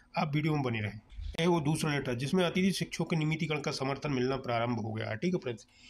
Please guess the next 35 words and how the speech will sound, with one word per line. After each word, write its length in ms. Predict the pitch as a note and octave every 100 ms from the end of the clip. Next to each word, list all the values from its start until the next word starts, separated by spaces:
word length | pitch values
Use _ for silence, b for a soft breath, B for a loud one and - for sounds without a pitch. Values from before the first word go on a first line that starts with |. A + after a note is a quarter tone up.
| B G3
ये 60 |
बहुत 380 | C#3+ C#3 D#3 -
ही 60 | G3
महत्वपूर्ण 480 | C#3 A#2+ - D#3+
जानकारी 440 | C#3+ C3 B2 A#2 A#2
है। 180 | G#2+ G#2+ b b b - D3+
मध्य 200 | D3+ E3
प्रदेश 280 | D#3+ D#3+ D#3
में 80 |
सभी 360 | F3 - C#3+ E3+
जगह 200 | D#3 D3
से 120 | D#3
अतिथि 260 | D3+ - E3
शिक्षकों 380 | - C#3+ - D3
को 80 |
नियमितीकरण 420 | D3+ C#3+ C#3+ C#3+ C3+
को 120 | C#3+
लेकर 220 | B2+ D3+
समर्थन 380 | - B2+ B2 C#3+
मिल 140 | C3 A#2
रहा 180 | A2+ G#2+
है। 100 | G#2+ - - b b b b
इसमें 260 | D#3+ - F3
कार्यालय 400 | D3+ D#3 D#3 D#3+
ग्राम 200 | C#3+ C#3+
पंचायत 400 | C#3+ C3 D3 - - C3+
हिंडोरिया 400 | C3 C3+ B2+ A#2
है, 160 | G#2 - _
ठीक 100 | E3+
है, 100 | D3
बीरेंद्र 320 | A#2+ C#3 D#3+ D3
से 120 | D#3+
सोलंकी 440 | C#3+ C3 C#3+ C#3+
हैं, 180 | D#3 G#3 G#3+ B B B
इनने 260 | D#3+ E3+ G3